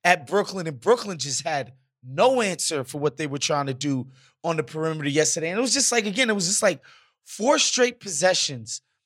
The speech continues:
of Jaylen Brown just putting his head down like, "Nope, get into the cup.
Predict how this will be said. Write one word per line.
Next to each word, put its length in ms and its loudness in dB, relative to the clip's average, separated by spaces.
of 140 4
Jaylen 420 0
Brown 300 2
just 220 -8
putting 240 -4
his 140 -4
head 160 0
down 180 -2
like, 120 0
"Nope, 320 2
get 120 -2
into 180 -6
the 60 -6
cup. 320 2